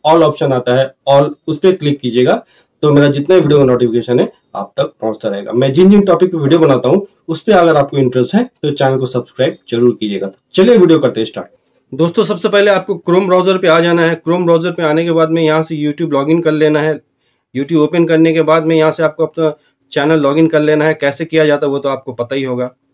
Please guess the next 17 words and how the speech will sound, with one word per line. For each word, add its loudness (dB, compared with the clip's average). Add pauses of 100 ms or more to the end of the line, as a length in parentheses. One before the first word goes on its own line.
(720)
Simply -4
आपको -4
इस -6
अपने -4
channel -2
के -4
लोगो -2
पे -6
क्लिक -6
कर -2
देना -4
है। -2
उसके -6
बाद -4
में -6
यहाँ -4
से -6